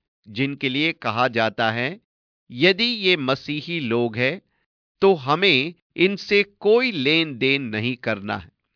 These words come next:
परमेश्वर हमारी सहायता करे कि हम पृथ्वी के नमक होकर मनुष्यों में प्रभु यीशु मसीह का प्यास बढ़ाएं। परमेश्वर आपको आशीष दे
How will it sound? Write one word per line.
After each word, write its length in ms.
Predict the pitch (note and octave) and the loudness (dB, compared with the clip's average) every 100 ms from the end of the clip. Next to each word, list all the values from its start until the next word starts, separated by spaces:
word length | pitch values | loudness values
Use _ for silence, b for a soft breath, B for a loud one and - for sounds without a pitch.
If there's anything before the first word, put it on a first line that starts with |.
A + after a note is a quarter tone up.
| _ _ _ _ _ _ _ _ - | _ _ _ _ _ _ _ _ -4
परमेश्वर 680 | A#2+ A#2 C3+ - D3 D#3 | -2 0 -2 -2 -2 -2
हमारी 460 | C#3+ B2+ B2+ C#3 D3 | -2 -2 2 2 0
सहायता 600 | C#3+ A#2+ G#2+ A#2 - C#3+ | -6 -6 -4 -4 0 -2
करे 380 | C#3+ D3 D#3 G3 _ _ _ _ - | 0 -4 -6 -10 _ _ _ _ -2
कि 140 | E3 | 0
हम 320 | D3+ D#3+ F#3 F#3+ | 2 2 0 -2
पृथ्वी 500 | - C3+ C#3+ E3 F3 | -6 -6 -4 -4 -2
के 200 | F3+ D#3 | -4 -2
नमक 480 | A2 A#2 C#3+ D#3 | -2 0 0 -2
होकर 480 | - F3 E3+ G3+ G#3 _ _ _ _ _ - | -2 -2 0 -6 -6 _ _ _ _ _ -12
मनुष्यों 680 | A2 C3+ E3+ - - A3+ G#3+ | 0 2 2 0 -2 -2 0
में 300 | B2+ G#2+ - _ | 0 0 -4 _
प्रभु 280 | C3 C3+ D3+ | -2 0 0
यीशु 520 | A#2+ C#3+ D#3+ - G3 | 0 0 0 -2 -4
मसीह 640 | D#3+ B2 - D#3+ C3 F#2+ _ _ _ _ - | -2 -4 -2 -4 -4 -6 _ _ _ _ 0
का 140 | B2 | 0
प्यास 640 | - - A#2+ A#2+ B2+ - - | 0 -4 0 2 2 -2 -10
बढ़ाएं। 480 | F2+ G2+ G#2 G#2 - _ _ _ _ _ _ _ _ _ - | -6 -2 -2 -4 -8 _ _ _ _ _ _ _ _ _ -4
परमेश्वर 600 | A#2+ A2+ C3+ C3 D#3 D#3 | -2 0 -2 -2 -4 -2
आपको 480 | - B2+ - - C#3+ | 2 2 2 -4 -6
आशीष 540 | - A2 A2 - E3+ | -2 -2 -2 -4 -6
दे 340 | D3+ F3+ A3 | -2 0 0